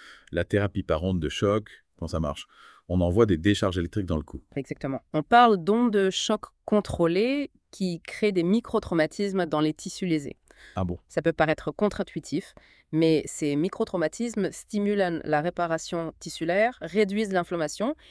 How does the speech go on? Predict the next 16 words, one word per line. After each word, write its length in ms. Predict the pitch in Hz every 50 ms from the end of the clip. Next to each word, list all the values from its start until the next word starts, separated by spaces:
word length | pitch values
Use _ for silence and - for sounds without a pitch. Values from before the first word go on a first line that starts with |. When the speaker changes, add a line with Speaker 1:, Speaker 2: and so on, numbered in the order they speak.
| - - -
Speaker 2:
et 80 | 220 -
accélèrent 500 | - - - - - 247 226 226 233 214
la 80 | 170
guérison. 380 | 170 175 180 170 156 151 151 - _ _ _ _ _ _ _ _ _
Speaker 1:
C'est 260 | - - - 85 76 - _ _ _
fascinant. 540 | - - - 160 151 - - 82 69 - _ _ - - - - - - _
On 140 | - 110 101
dirait 240 | 107 156 160 143 101
presque 340 | - - 143 143 - -
que 80 | - 90
c'est 240 | - - 95 - 87
un 80 | 76
mal 260 | 76 78 87 98 107 98
pour 260 | - - 98 85 87
un 60 | 82
bien. 280 | 78 71 67 64 64